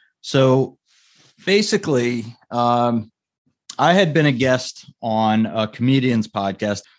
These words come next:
Uh, Ian Bagg Builds a House. I think he doesn't do that anymore. He has a couple other ones that he does, but I happened, I was just a, a guest on his podcast, and,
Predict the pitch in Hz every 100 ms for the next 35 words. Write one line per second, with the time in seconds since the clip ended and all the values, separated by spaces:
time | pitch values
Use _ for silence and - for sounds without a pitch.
0 | _ - 95 92 95 107 101 104 104 113
1 | 101 101 101 98 - 92 92 104 104 98
2 | 92 98 98 95 92 92 90 98 101 92
3 | - 92 92 92 90 85 - 95 92 92
4 | 92 90 90 92 98 87 - - _ 107
5 | 123 127 127 127 113 107 117 123 110 -
6 | 110 120 110 - 113 107 101 - 107 113
7 | 107 - _ _ 107 98 - 98 101 123